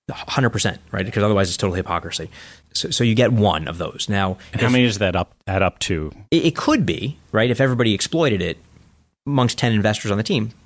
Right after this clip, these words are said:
Speaker 1: ten of our companies. Now, a fully funded, structured portfolio for us is somewhere between twenty-five and thirty core positions, which means that each investing partner is doing between one and two core deals a year. And a core deal for us is investing somewhere between fifteen and twenty-five million per company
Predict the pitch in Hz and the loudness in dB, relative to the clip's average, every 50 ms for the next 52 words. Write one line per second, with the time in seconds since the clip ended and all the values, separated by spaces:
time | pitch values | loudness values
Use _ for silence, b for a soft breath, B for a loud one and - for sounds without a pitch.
0 | _ _ - 123 117 101 101 107 - 170 180 - - - - - B B B B | _ _ 0 0 2 2 0 0 0 0 -2 -2 -6 -10 -12 -12 B B B B
1 | B B B B 123 127 127 123 - - 196 190 160 - - 151 147 131 117 - | B B B B 2 2 2 2 2 4 4 4 4 4 2 2 2 2 0 0
2 | - - 139 101 - - - 120 104 - 113 107 101 - 117 117 110 101 - - | -2 -2 0 0 0 0 -4 -6 -4 0 -2 -2 -2 0 0 2 2 2 2 2
3 | 117 107 104 101 - - 110 101 92 - - 170 180 196 196 180 165 151 135 127 | 2 2 2 2 0 -2 -2 -2 -2 0 0 2 2 2 2 2 2 2 0 0
4 | - 120 110 - - 127 135 131 117 120 117 107 104 95 - - 110 101 98 90 | -2 -2 -2 -2 0 0 0 2 2 2 2 2 0 0 0 0 0 0 -2 -4
5 | - - - - 113 107 104 - - 98 90 95 90 - - - - - - B | -6 -14 -6 -2 0 0 0 0 0 -2 0 -2 -2 -4 -6 -10 -10 -10 -10 B
6 | B B B B B B - 123 110 - 135 135 131 113 120 107 - 165 180 - | B B B B B B -4 -4 -2 0 2 2 2 2 0 0 0 -2 -2 -2
7 | - - 131 107 110 120 113 - 117 110 - 110 107 87 104 98 90 - - 117 | 0 0 2 2 4 2 2 0 -2 0 0 0 0 2 0 0 -2 -2 0 0
8 | 104 98 92 87 - 107 101 95 90 98 117 123 123 113 110 - - 107 104 101 | 0 0 0 -2 -2 -2 -2 0 0 0 0 0 0 -2 -2 -2 0 0 0 0
9 | 95 - - - - - 143 139 131 123 110 98 107 98 101 92 90 95 92 90 | -4 -6 -12 -14 -2 0 2 4 4 2 2 2 0 0 0 -2 -4 -6 -6 -6
10 | 78 - 57 65 92 98 - - - 135 117 110 107 101 - - 117 135 156 147 | -6 -8 -8 -6 -8 -8 -6 -2 0 2 2 2 2 0 0 0 0 2 2 2
11 | 117 - B B B B B B B - 110 104 104 95 101 98 - - 104 - | 0 -2 B B B B B B B -4 0 0 2 2 2 0 0 0 0 0
12 | - 107 107 101 95 95 - - 98 87 - - 101 - - 110 98 92 - - | 0 2 2 0 0 -2 -2 -4 -4 -4 -2 -4 -4 -2 -2 -2 -2 -4 -2 -2
13 | 104 95 90 - 95 92 95 95 92 92 92 87 85 - 90 90 - - 98 92 | -4 -2 -2 -2 -2 -2 -2 -2 -4 -2 -4 -4 -6 -8 -8 -8 -6 -4 -4 -4
14 | 87 92 87 85 85 90 | -4 -4 -6 -6 -8 -10